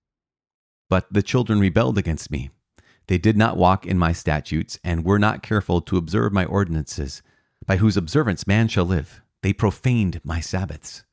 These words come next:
Then I thought I would pour out my wrath upon them and spend my anger against them in the wilderness,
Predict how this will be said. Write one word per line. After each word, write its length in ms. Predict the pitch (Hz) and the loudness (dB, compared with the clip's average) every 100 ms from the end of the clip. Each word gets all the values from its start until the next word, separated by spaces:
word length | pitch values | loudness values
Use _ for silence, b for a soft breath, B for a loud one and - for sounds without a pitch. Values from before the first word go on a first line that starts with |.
| _ _ _ _ _ _ _ _ - | _ _ _ _ _ _ _ _ -2
Then 120 | 95 | 2
I 100 | 87 | 2
thought 240 | - 90 - | 2 2 2
I 80 | |
would 180 | 87 85 | 0 0
pour 200 | - 110 | 0 2
out 140 | 107 95 | 2 2
my 100 | 90 | 2
wrath 260 | 98 98 | 4 2
upon 320 | - - 120 | 0 -2 2
them 140 | 98 85 | 2 2
and 100 | 85 | -2
spend 260 | - 120 | 0 2
my 160 | 113 107 | 2 0
anger 280 | - 104 101 | 0 0 0
against 420 | 95 95 95 - | -2 0 -2 0
them 160 | 104 104 | 0 2
in 120 | 95 | 2
the 60 | 90 | 2
wilderness, 520 | 117 127 90 85 | 2 2 2 0